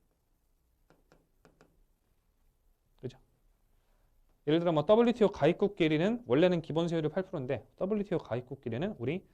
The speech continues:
사 프로를 하자, 영 프로를 하자. 뭐 이렇게 해서 협력을 위한 관세이기 때문에 낮게 부과가 되죠. 관세율이 낮아져요. 이 순위는 항상.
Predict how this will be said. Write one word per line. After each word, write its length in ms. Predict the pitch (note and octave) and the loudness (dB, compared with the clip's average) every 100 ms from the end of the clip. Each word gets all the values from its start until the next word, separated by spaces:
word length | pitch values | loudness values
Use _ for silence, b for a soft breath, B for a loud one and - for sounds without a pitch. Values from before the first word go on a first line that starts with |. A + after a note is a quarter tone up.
| b | b
사 180 | - - | -10 -10
프로를 340 | - F3+ C#3 | -6 -6 -6
하자, 220 | C#3 C3 _ - | -10 -14 _ -8
영 180 | B2 D3 | -6 -6
프로를 240 | - B2+ | -10 -14
하자. 180 | C3+ - _ - | -16 -20 _ -14
뭐 60 | |
이렇게 220 | A2+ C3+ B2 | -12 -8 -8
해서 300 | G2 F#2+ - _ _ _ | -8 -12 -14 _ _ _
협력을 400 | - G#3 A3+ G#3+ | -4 -2 0 0
위한 160 | D3+ A2 | -2 -6
관세이기 300 | G#2+ B2 A#2+ | -8 -10 -10
때문에 420 | D#3+ A#2+ G2 F3 _ _ - | -10 -12 -12 -16 _ _ -6
낮게 500 | B2 C#3+ - G3+ G3 | -4 -4 -4 -4 -2
부과가 320 | C3+ B2 A#2+ | -4 -6 -6
되죠. 260 | G2+ F#2 - _ _ _ _ _ _ _ _ _ _ _ _ _ _ _ _ _ _ | -6 -12 -18 _ _ _ _ _ _ _ _ _ _ _ _ _ _ _ _ _ _
관세율이 380 | B2 - C#3 D3 | -10 -4 -4 -4
낮아져요. 580 | A#2+ F#2 B2 C#3+ G#2+ C#3 | -6 -2 0 0 -2 -6
이 80 | A2+ | -8
순위는 280 | A#2 G#2 G2+ | -10 -10 -10
항상. 320 | A2 G2+ | -12 -14